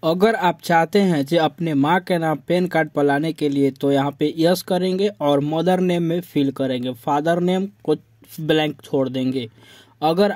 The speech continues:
आप फादर नेम लाना चाहता है तो फादर नेम में उस पे वो नो करेंगे और फादर नेम फिल करेंगे, मदर नेम में छोड़ देंगे।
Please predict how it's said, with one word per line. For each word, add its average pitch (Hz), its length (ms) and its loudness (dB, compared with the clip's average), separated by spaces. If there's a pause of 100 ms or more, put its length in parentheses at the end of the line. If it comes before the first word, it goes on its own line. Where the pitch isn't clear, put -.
आप 151 260 2
फादर 175 340 0
नेम 190 220 0
लाना 165 220 -2
चाहता 156 440 -2
है 147 120 0
तो 139 180 -4
फादर 156 460 -2
नेम 185 260 0 (400)
में 147 140 2
उस 151 240 -2
पे 170 140 2
वो 151 220 2
नो 160 220 4
करेंगे 202 420 2
और 151 200 0
फादर 160 360 0
नेम 196 180 0
फिल 185 240 -2
करेंगे, 185 360 -2
मदर 160 400 0
नेम 165 180 0
में 170 120 -2
छोड़ 131 320 -2
देंगे। 120 380 -2